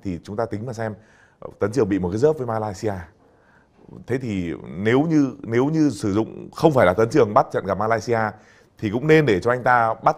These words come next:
từ trận đấu trước, gặp Lào để mà anh ta làm nóng. Thì đấy là lý do lựa chọn Nguyên Mạnh.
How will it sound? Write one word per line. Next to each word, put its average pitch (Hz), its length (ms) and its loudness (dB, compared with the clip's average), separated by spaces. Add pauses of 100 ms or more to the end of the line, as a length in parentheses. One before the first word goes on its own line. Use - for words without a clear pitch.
từ 95 120 -6
trận 87 200 -4
đấu 95 200 0
trước, 180 280 -2 (460)
gặp 98 140 2 (220)
Lào 113 340 -2 (180)
để 73 160 -12
mà 82 80 -8
anh 104 140 -8
ta 107 140 -2
làm 85 160 -6
nóng. 92 240 -2 (480)
Thì 85 280 -6
đấy 113 260 0
là 135 120 -2
lý 98 180 -4
do 101 300 -4
lựa 95 160 -6
chọn - 180 -10
Nguyên 92 160 -8
Mạnh. 87 120 -6